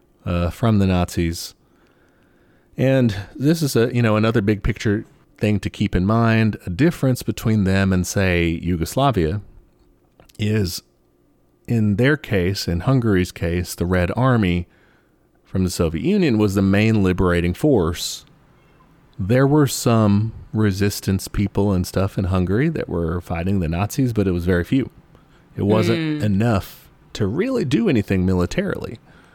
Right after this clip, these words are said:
Speaker 1: rather than they were the ones who, you know, mainly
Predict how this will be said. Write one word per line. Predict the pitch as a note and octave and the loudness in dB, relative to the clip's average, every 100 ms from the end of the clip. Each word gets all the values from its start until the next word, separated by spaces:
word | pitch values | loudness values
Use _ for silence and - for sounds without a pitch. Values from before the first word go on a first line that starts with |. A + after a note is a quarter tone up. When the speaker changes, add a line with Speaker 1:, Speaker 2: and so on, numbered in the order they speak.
| - - - | -20 -20 -8
Speaker 1:
rather | A2+ A#2 A2 G2+ | 0 2 2 2
than | G#2 G2 F#2 F2 | 2 2 2 2
they | G#2 | 4
were | G#2+ G2 | 4 4
the | G2 | 2
ones | F#2+ F#2 F2+ | 2 2 0
who, | - F2 E2 E2+ F#2 | -2 0 0 -2 -2
you | E2+ | 0
know, | F2 | 0
mainly | E2+ F#2 F#2+ F2+ E2+ D#2+ | 2 2 2 0 0 -2